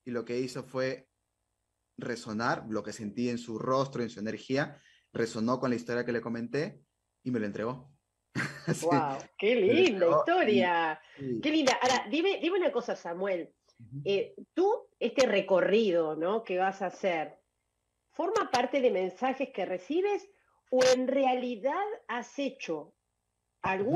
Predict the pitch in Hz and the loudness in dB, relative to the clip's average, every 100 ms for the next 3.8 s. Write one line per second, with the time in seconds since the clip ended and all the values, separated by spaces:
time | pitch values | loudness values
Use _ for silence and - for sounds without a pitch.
0 | 392 - 254 202 - 151 139 - _ 165 | 0 -2 -4 -4 -4 -2 -2 -8 _ 0
1 | 196 185 175 - _ 320 330 220 180 156 | 2 4 0 -8 _ 0 0 0 -2 -2
2 | 165 165 156 160 185 185 202 - 160 - | -2 -4 -4 -2 -4 -4 -10 -8 -10 0
3 | 247 254 196 175 156 - 143 | 2 2 0 -6 -8 -8 -12